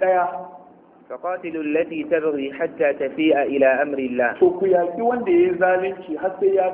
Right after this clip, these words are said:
Speaker 1: dawo zuwa ga al'amarin Allah.
Speaker 2: إذ قد ذكر هنا ربنا عز وجل الفرقة الباغية.
Speaker 1: Domin Allah subhanahu wa ta'ala a wannan aya ya ambaci bangare azzalima, bangare da, bangaren da suka yi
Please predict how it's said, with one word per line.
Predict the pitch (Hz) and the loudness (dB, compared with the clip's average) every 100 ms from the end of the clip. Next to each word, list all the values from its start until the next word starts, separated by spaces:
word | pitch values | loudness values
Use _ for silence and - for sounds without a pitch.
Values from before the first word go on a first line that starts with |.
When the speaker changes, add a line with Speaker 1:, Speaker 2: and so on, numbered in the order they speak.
| 190 | 0
Speaker 1:
dawo | 190 196 190 196 | 2 4 4 2
zuwa | 202 190 | 2 0
ga | 156 147 | 2 0
al'amarin | 147 175 143 143 | -2 -2 -4 -4
Allah. | 156 147 123 - - - - - - - - - - - - - | -4 -4 -8 -12 -18 -20 -20 -20 -20 -20 -20 -20 -20 -20 -20 -14
Speaker 2:
إذ | 180 156 | -12 -6
قد | 165 165 160 | -6 -4 -4
ذكر | 208 196 180 | -4 -2 -4
هنا | 170 180 180 | -4 -2 0
ربنا | 165 170 175 165 160 | 2 0 -2 -4 -2
عز | 156 160 160 156 | -2 -4 -4 -4
وجل | 143 143 175 170 | -2 -2 -2 -2
الفرقة | 160 135 175 170 160 156 | -4 -4 -8 -4 -4 -2
الباغية. | 143 139 156 151 131 104 - - - | -2 0 0 0 -6 -6 -12 -20 -8
Speaker 1:
Domin | 151 170 196 | -6 -2 -4
Allah | 196 226 226 196 | 0 0 0 0
subhanahu | 165 175 196 175 | 0 0 -2 0
wa | 190 | -2
ta'ala | 180 175 185 185 180 180 - - - | 0 0 2 0 -2 -8 -14 -20 -6
a | 156 | -4
wannan | 165 214 185 170 | -2 -2 -4 -2
aya | 190 190 180 - - - - - - | 0 2 0 -4 -14 -18 -20 -20 -10
ya | 170 185 | -2 -2
ambaci | - 175 147 151 180 190 202 - - - | 0 -2 -2 -4 -4 -14 -16 -20 -20 -2
bangare | 196 208 214 220 202 196 196 - - - | 0 0 2 6 8 8 6 -4 -12 -8
azzalima, | 156 170 180 175 - 123 - - - - - - | -4 2 2 2 -4 -10 -14 -20 -20 -20 -20 -4
bangare | 214 214 226 185 | 0 4 4 4
da, | 170 165 156 | 2 0 0
bangaren | 185 196 214 180 | -2 0 -2 -2
da | 160 | -4
suka | |
yi | 160 | -4